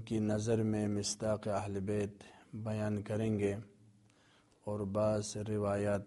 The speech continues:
سے بھی ہم استدلال کریں گے، اور اس کے بعد اہل بیت کے جو بعض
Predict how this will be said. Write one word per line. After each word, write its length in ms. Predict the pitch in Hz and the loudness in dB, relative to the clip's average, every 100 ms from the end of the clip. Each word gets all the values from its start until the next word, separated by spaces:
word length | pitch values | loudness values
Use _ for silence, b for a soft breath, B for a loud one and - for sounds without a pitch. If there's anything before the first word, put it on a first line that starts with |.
| - | -8
سے 200 | - 107 | -8 -4
بھی 120 | 104 | -4
ہم 180 | 101 101 | -4 -4
استدلال 580 | 101 - 101 107 110 107 101 | -6 -8 -6 -2 -2 -2 -2
کریں 300 | 107 110 110 | -2 0 0
گے، 140 | 104 110 - - - _ b b b b b b b b _ | -2 -4 -10 -20 -20 _ b b b b b b b b _
اور 160 | - 113 | -4 -2
اس 180 | 117 - | -2 -2
کے 120 | 120 113 | -2 2
بعد 400 | 117 113 - - B B B B B B B _ - | 4 2 0 -12 B B B B B B B _ -6
اہل 300 | 110 107 104 | -2 0 0
بیت 360 | 110 110 104 | 2 2 0
کے 120 | - 104 104 | -4 -4 -2
جو 140 | 104 101 104 - - _ _ _ | -2 -2 -6 -10 -20 _ _ _
بعض 300 | 113 104 107 | -4 0 0